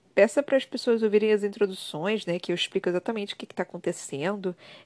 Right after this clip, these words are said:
E, se possível, vocês também ouvirem os outros livros, né? Tipo,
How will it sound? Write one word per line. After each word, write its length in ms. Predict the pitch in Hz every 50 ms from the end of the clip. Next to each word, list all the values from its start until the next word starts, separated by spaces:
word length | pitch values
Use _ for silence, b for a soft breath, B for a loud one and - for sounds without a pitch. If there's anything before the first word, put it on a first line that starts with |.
| B -
E, 260 | - 233 233 247 247
se 160 | - - 339
possível, 400 | - - 320 - - 349 349 370
vocês 160 | 349 - 320 -
também 220 | 320 311 294 277
ouvirem 340 | 277 233 190 220 240 285 277
os 100 | 262 240
outros 240 | 226 - 220 214 -
livros, 400 | - 202 220 226 233 226 190 190
né? 120 | 196 196
Tipo, 640 | - - 190 - - 180 175 170 170 165 - -